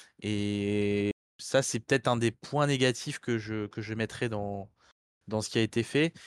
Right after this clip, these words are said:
Et puis, bah, après, certaines mécaniques qu'on aimerait beaucoup voir revenir,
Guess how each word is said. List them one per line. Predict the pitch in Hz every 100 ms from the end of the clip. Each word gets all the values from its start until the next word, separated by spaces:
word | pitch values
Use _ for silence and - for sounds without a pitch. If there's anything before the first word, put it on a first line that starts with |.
| -
Et | 101
puis, | - 113
bah, | 110
après, | 107 - 160
certaines | - 127 117 113
mécaniques | 104 113 135 151
qu'on | - 110
aimerait | 107 107
beaucoup | 113 117 120
voir | 120 104
revenir, | 107 107 117 160 143